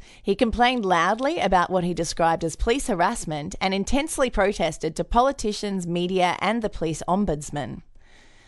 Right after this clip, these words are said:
Police spent months checking gun dealers and newspaper trading adverts and traced hundreds of sales of the common Ruger rifles.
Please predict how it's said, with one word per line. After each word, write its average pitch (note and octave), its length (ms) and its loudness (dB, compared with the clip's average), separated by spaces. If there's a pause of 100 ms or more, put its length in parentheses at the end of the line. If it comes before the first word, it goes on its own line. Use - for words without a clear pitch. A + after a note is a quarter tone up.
(280)
Police E4 240 4
spent G#3 280 0
months F3+ 380 0
checking F#3 380 0
gun E3 240 0
dealers D#3 400 -2
and D#3+ 100 -2
newspaper E3 480 -2
trading F3+ 480 0
adverts C#3+ 640 -6
and F#3+ 120 0
traced G3 340 0
hundreds B3 380 0
of F3 140 -4
sales D#3 420 -2
of E3 100 -6
the F3 60 -2
common D3 400 -4
Ruger C#3+ 320 -2
rifles. D3 840 -6